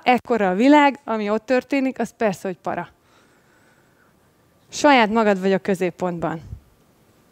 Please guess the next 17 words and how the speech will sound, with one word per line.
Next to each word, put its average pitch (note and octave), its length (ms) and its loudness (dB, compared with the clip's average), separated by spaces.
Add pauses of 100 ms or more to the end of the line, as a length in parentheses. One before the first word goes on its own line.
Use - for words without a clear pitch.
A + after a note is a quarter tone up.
(1400)
Ráadásul, A3 960 4 (640)
hol B3+ 240 4
kóricálsz? B3 840 2 (640)
„Többet D4+ 420 4
kellett B3+ 360 4
volna A#3+ 260 2
készülnöm.” F#3 840 -2 (420)
Van G3+ 220 2
hatásod, B3 520 0 (380)
kontrollod G3+ 540 0
a F#3 60 -2
múlt A3+ 280 0
fölött? F#3+ 500 -2 (1400)
„Vá, F4+ 400 6
mi E4 140 8
lesz, D#4+ 220 6
hogyha?” A#3 540 2